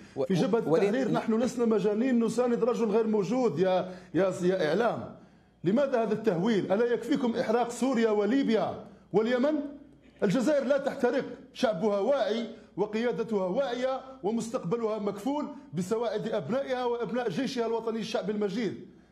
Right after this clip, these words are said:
Speaker 2: شأن داخلي لا نريد لا التهويل ولا التضليل.
Speaker 1: طيب.
Speaker 2: يعني، والتقارير الاستخباراتية والتسريبات الاستخباراتية الفرنسية التي تحدثت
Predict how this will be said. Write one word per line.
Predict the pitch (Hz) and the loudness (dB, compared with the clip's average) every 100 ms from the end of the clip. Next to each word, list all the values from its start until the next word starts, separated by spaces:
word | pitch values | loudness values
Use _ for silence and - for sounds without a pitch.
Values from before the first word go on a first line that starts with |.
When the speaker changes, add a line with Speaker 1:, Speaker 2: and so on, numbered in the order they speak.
| _ | _
Speaker 2:
شأن | - 269 247 220 185 | -6 -4 -2 -2 -2
داخلي | 277 - 247 269 277 - - | -2 -2 -4 -4 -4 -8 -6
لا | 214 | -4
نريد | 262 240 202 | -2 -2 -2
لا | 226 | -4
التهويل | 277 247 185 254 302 254 - - | -2 -4 -2 -2 -2 -6 -14 -6
ولا | 220 262 | -2 -2
التضليل. | 247 240 175 202 127 - - - _ _ _ - | -4 -4 -2 -4 -4 -10 -18 -20 _ _ _ 2
Speaker 1:
طيب. | 156 - - _ | 2 0 -16 _
Speaker 2:
يعني، | 175 233 254 294 254 - - | -2 -2 -2 -4 -6 -10 -4
والتقارير | 214 240 233 196 240 233 262 | -2 -2 -4 -4 -4 -2 -2
الاستخباراتية | 233 254 - 214 175 233 233 233 226 | -2 -4 -4 -4 -2 -2 -2 -2 0
والتسريبات | 208 208 190 233 240 269 | -2 -4 -6 -4 -2 -4
الاستخباراتية | - - 190 185 233 233 226 | -6 -8 -6 -4 -4 -2 -2
الفرنسية | 196 208 202 - 233 | -2 -2 -4 -2 -2
التي | 220 208 | -2 -4
تحدثت | 208 220 - 240 - 208 175 160 | -4 -4 -4 -4 -4 -4 -6 -10